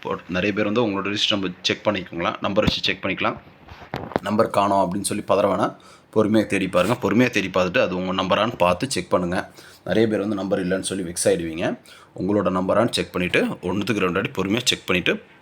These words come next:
பாருங்க ரிசல்ட்டு. அதே மாதிரி பாருங்க, அ, ஏ ஆர், அ, ஏ ஆர் உமன்ஸ் பாருங்க, செவன்ட்டி ஃபைவ், ஜி டி வந்து செவன்ட்டி ஃபைவ், அ, பி சி செவன்ட்டி, பி சி எம் ஃபிஃப்டி ஒன்னு,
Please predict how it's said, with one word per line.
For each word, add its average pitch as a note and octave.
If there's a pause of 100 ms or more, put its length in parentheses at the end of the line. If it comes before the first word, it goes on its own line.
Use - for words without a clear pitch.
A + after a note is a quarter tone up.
பாருங்க D#2+ (260)
ரிசல்ட்டு. G2 (1120)
அதே A2+
மாதிரி A#2
பாருங்க, G#2 (520)
அ, F#2
ஏ A#2+
ஆர், G2+ (260)
அ, F#2+
ஏ A2
ஆர் G#2+
உமன்ஸ் G2+
பாருங்க, F#2 (1600)
செவன்ட்டி G2+
ஃபைவ், G2 (160)
ஜி G2
டி A2
வந்து F2+
செவன்ட்டி F2
ஃபைவ், F#2 (1200)
அ, F2+
பி G2
சி F#2+
செவன்ட்டி, F#2
பி G2+
சி -
எம் F#2+
ஃபிஃப்டி F#2
ஒன்னு, F#2+